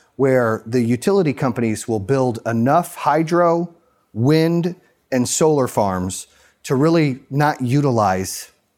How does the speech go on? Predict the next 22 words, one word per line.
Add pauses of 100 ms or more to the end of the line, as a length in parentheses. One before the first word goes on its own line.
(320)
as
much
of
the
nuclear,
but
really
shut
down
all
the
coal
plants.
That
is
just
irresponsible.
You
got
coal
ash
everywhere.